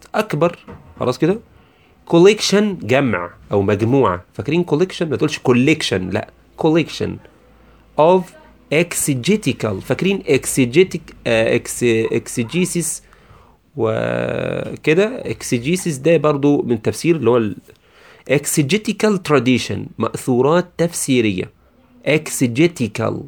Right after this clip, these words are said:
Exegetical traditions. مأثورات.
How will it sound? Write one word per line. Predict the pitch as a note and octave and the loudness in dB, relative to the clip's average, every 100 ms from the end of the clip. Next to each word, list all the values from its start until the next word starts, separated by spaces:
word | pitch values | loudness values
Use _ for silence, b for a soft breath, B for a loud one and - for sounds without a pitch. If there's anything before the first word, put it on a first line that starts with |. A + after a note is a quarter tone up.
| - _ _ - | -16 _ _ -4
Exegetical | B2+ C#3 - B2 A2 B2+ D#3 C3 G#2 A#2+ G#2 F#2+ - b b b b C#3 | -2 -2 -4 -4 -2 0 0 -2 -6 -4 -4 -6 -12 b b b b -2
traditions. | B2 B2 B2+ - G2+ F#2+ F#2 G2 - _ - | 0 2 0 0 -4 -4 -6 -8 -16 _ -10
مأثورات. | G#2+ - A#2 G2+ F#2+ G2 - | -10 -4 0 0 0 -6 -14